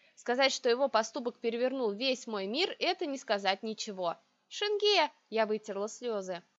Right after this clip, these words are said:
"Утырка благодарит небо за то, что ты появился на пути!" "Утырка дочь Шенге!"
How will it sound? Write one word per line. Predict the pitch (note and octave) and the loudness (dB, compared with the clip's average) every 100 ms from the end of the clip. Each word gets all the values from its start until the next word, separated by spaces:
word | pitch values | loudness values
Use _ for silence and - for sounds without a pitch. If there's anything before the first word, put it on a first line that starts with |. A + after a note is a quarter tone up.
| _ - | _ -12
"Утырка | C#4+ G4 G#4+ F4+ | 0 2 2 0
благодарит | E4+ F4 F4+ F#4 F#4+ | -2 0 2 2 2
небо | F4+ F#4 E4 C4 | 0 0 0 0
за | C4+ | -2
то, | C#4+ F#4 | -2 -2
что | F4+ D4+ | -2 -4
ты | C#4+ D4+ | -4 -4
появился | D#4 D#4+ D#4+ C#4+ - | -4 -4 -2 -4 -6
на | C#4 | -8
пути!" | C#4 F4 - D#4 G#3 _ _ _ _ | -6 -8 -4 -4 -4 _ _ _ _
"Утырка | - E3+ - A3 B3+ G#3 | -14 -10 -2 0 0 -2
дочь | F#3 G3 A#3 - | -2 0 0 0
Шенге!" | - G#3+ A3 F#3 F3+ E3 | -4 -4 -4 0 0 0